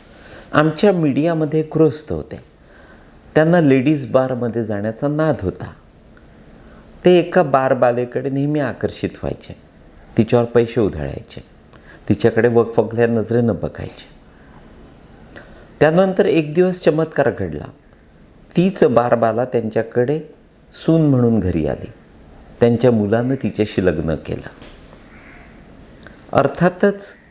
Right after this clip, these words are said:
कालपर्यंत जिच्याकडे ते वकवकले नजरेनं बघायचे, आता ते त्याच बारबालेकडे पवित्र नजरेनं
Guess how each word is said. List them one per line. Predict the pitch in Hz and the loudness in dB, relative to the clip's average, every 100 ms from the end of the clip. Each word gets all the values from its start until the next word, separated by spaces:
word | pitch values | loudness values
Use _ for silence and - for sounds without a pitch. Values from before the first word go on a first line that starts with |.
| _ | _
कालपर्यंत | 131 156 151 175 170 165 | 0 0 2 0 0 -2
जिच्याकडे | 160 135 127 147 - 151 | -2 -2 -2 -2 0 0
ते | 147 | 0
वकवकले | 127 123 - 131 - 127 | 0 0 -2 -6 -2 -2
नजरेनं | 123 107 95 117 120 95 | 2 0 2 0 0 -4
बघायचे, | 85 104 127 - 95 92 - _ _ - - - - - | -6 -4 -4 -4 -8 -8 -16 _ _ -20 -20 -20 -10 -6
आता | 113 123 135 - - - - - - - - - - - - - | -2 0 -2 -6 -20 -20 -20 -20 -20 -20 -20 -20 -20 -20 -20 0
ते | 123 123 - | 2 2 2
त्याच | 113 113 123 - | 4 4 2 0
बारबालेकडे | 120 104 101 104 101 95 101 - 101 117 117 - _ - | 0 2 -2 -2 -2 -2 -4 -4 -4 -4 -8 -16 _ 0
पवित्र | 110 127 127 117 | 2 0 0 0
नजरेनं | 104 95 87 104 104 120 | 0 -2 -2 -2 -2 -4